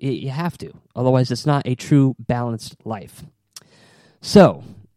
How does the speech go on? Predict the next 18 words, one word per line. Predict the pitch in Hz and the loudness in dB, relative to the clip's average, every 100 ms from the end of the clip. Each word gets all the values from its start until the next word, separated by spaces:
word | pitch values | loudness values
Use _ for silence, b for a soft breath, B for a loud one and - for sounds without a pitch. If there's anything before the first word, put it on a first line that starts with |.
| _ _ | _ _
if | 135 147 | -6 2
you | 147 | 2
look | 165 202 | 4 2
at | 185 | 2
my | 196 | 2
photos, | - 180 147 139 | 4 2 4 2
you | |
will | 156 | 2
understand | 151 147 - 156 143 | 2 0 -2 -2 -2
this. | 113 | -4
And | 123 131 | -6 -4
for | 135 | -2
some | - 240 | 2 2
unknown | 269 247 | 2 2
reason, | 214 165 | 2 0
I | 139 | -2
just | 139 - | -2 -6
keep | - 220 226 | -4 -2 -2